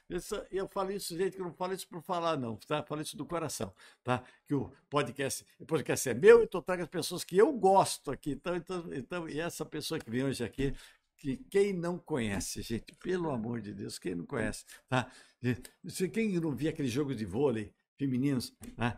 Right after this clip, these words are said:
Via aquelas meninas brava, que tem uma mulherada brava lá, brava, brigando com aquelas cubanas,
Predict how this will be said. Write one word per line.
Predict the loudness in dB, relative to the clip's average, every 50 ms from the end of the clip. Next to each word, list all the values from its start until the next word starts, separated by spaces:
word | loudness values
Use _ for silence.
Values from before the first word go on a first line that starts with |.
| -8 _
Via | -4 -2 -2
aquelas | 0 0 -2 -2 -2
meninas | -4 -4 -2 -2 -4 -4
brava, | -2 2 4 6 6 6 6 4 0 -4
que | -6 -4
tem | -4 -2
uma | -2 0
mulherada | 0 0 0 0 0 0 0 0 -2
brava | 0 2 2 2 4 2 2 2 0 0
lá, | -2 -4 -6
brava, | -2 2 4 6 6 6 4 0 -6 -6 -12 -10
brigando | -4 -2 -2 2 6 6 6 6 4 0
com | -2
aquelas | -2 -2 0 -2 -2 -2
cubanas, | -2 2 8 10 10 10 10 6 -2 -4 -6